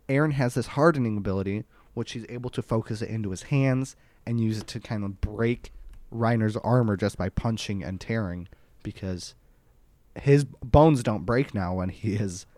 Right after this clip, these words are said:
fighting Reiner. So it's much different, and he gains the advantage rather quickly. And when he starts to gain the advantage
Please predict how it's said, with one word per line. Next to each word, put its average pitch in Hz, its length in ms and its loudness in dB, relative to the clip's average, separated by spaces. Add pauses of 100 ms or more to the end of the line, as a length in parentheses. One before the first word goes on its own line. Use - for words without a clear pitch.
(120)
fighting 104 320 0
Reiner. 82 300 -6 (300)
So - 180 -2
it's - 140 -6 (300)
much 139 420 2
different, 110 380 -2 (360)
and 113 200 -2
he 120 120 0
gains 120 360 0
the 120 140 0
advantage 101 400 -4
rather 87 260 -4
quickly. 85 600 -6 (540)
And 113 480 -4 (1200)
when 156 280 2
he 175 120 0
starts - 300 -4
to 190 60 -6
gain 151 300 2
the 156 100 4
advantage 113 640 -2